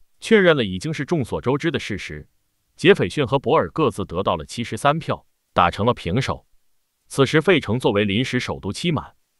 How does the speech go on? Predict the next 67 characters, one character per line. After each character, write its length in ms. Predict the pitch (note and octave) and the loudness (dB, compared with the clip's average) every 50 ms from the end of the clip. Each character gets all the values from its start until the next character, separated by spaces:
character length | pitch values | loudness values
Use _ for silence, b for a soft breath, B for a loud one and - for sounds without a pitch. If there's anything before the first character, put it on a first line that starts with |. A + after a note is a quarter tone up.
| _ _ - | _ _ 0
联 200 | A#2+ B2 D3+ F3+ | 4 4 6 8
邦 160 | F3 F#3 F#3+ | 8 8 6
政 160 | F3+ - D#3+ | 6 2 0
府 180 | A2+ - A#2 C3 | 0 0 0 0
已 100 | A2+ F2 | 0 -2
迁 220 | - - A2+ A2+ | -4 -2 0 0
入 140 | A#2+ A#2 G2 | 0 0 -2
新 240 | - - C#3 C#3+ D3 | -4 -2 0 0 0
首 200 | - - E2 C#2+ | 0 -4 -8 -8
都 160 | D#2 F#2 F#2+ | -6 -8 -8
波 220 | - - A2+ A#2+ A#2+ | -4 -2 0 0 0
托 140 | - - B2+ | 2 0 -2
马 180 | A2 E2+ - | -2 -2 -6
克。 240 | - - G2+ F#2 _ _ - _ _ _ _ _ _ _ _ | -8 -6 -6 -6 _ _ -20 _ _ _ _ _ _ _ _
宣 240 | - D#3 D#3 E3 D#3+ | 6 8 8 8 8
布 140 | D3 C3 | 4 2
选 240 | A2+ - A#2 A#2 D3 | 2 4 2 2 2
举 140 | C#3+ A2+ G2+ | 2 -2 -4
结 300 | - - F#2+ G2+ B2 D3 | -4 -2 2 2 2 4
果 140 | C#3+ G#2 E2 | 4 0 -2
的 100 | D2 E2+ | 0 0
那 140 | A2 G#2+ F#2 | 0 0 0
一 100 | E2 D2+ | -2 -2
天 180 | - G#2+ G#2+ | -2 -2 -2
飘 220 | G#2+ - A#2 B2 A#2+ | 0 2 2 2 2
着 100 | G2+ F2 | 0 -4
雪， 240 | - - C#2 - _ _ _ _ b b b b b b b | -8 -10 -16 -18 _ _ _ _ b b b b b b b
被 100 | G#3 G#3 | 4 4
选 300 | F#3 - - A2 F#2 F#2 | 4 6 4 2 2 4
定 160 | F#2+ E3+ E3 | 0 2 2
的 60 | B2+ A2 | 2 2
作 180 | - E3+ C#3+ | 2 2 2
为 140 | A2 C3 D#3 | 2 2 0
首 260 | - - G2 D2 D2 | 0 -2 -4 -4 -2
都 160 | - C3 D3+ | -2 -2 0
的 100 | D#3+ - | 0 0
地 240 | - - F#3+ E3 G2+ | 0 0 -2 -2 -2
方 220 | E2 - D2+ - b b b b b | -2 -4 -10 -12 b b b b b
还 180 | - G2 G#2 | 0 0 0
是 120 | - - F2+ | 2 0 -4
一 80 | F#2 | -2
个 120 | F2 A2+ - | -2 -4 -4
布 180 | - E3 C3 | -2 -2 -2
满 260 | F#2+ D#2+ C#2+ C#2+ D#2 | -2 -2 -4 -6 -8
泥 200 | D#2+ E2 A2 E3+ | -4 -2 -2 -2
沼 180 | - - D2 C#2 | -4 -6 -10 -10
的 80 | - D2 | -14 -18
破 240 | _ - - G2+ D#2+ | _ -2 -2 -2 -2
败 140 | - D#2 C#2 | -2 -6 -10
村 240 | - - F2 E2 | -8 -8 -8 -6
庄， 220 | E2 F#2+ F#2+ G2 - _ _ _ _ _ | -4 -4 -4 -4 -6 _ _ _ _ _
几 180 | _ - A2+ A2+ | _ -2 -2 2
幢 200 | A2 C#3+ C3 A2+ | 4 4 4 4
民 200 | G2+ F#2 G2 A2 | 4 0 -2 -2
居 120 | A2 B2 B2 | -2 -2 -4
环 220 | A2+ - E2+ D#2+ | -2 -2 -4 -2
绕 180 | F2+ G2+ F2+ E2 | 0 0 0 0
着 240 | D#2+ D2+ C#2 - _ B B B B B | -2 -8 -14 -16 _ B B B B B
尚 200 | - - G#3+ G3 D#3 | 2 4 4 6 6
未 120 | C3+ B2 | 4 0
竣 200 | - E3 D3 A#2 | 0 0 -2 -2
工 160 | A#2+ C#3+ D3+ | -2 -2 -2
的 80 | C3+ G2 | -2 -4
国 220 | - F2 G2 C3 | -2 0 -2 0
会 140 | - D3 C3+ | 0 0 0
大 160 | D3 C3 G2 | 2 2 2
厦。 300 | - - F#2 D#2+ D2+ - | 2 -2 -4 -4 -4 -6